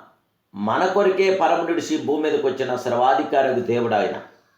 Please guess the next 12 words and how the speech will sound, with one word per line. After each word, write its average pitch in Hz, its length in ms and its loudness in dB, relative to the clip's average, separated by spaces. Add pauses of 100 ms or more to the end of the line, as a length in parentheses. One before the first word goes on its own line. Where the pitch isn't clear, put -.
(1300)
సర్వాధికారైన 196 840 2
దేవుడకు 175 460 2
ప్రభు 151 500 0
గొర్రెపిల్ల 156 540 2
దానికి 139 380 2
దేవాలయం 143 680 4
ఉన్నాడని 127 440 -2
దేవుని 131 320 2
వాక్యం 127 400 0
మనకి 120 200 -4
తేటతెల్లంగా 127 760 0
తెలియపరుస్తుంది. 110 960 -4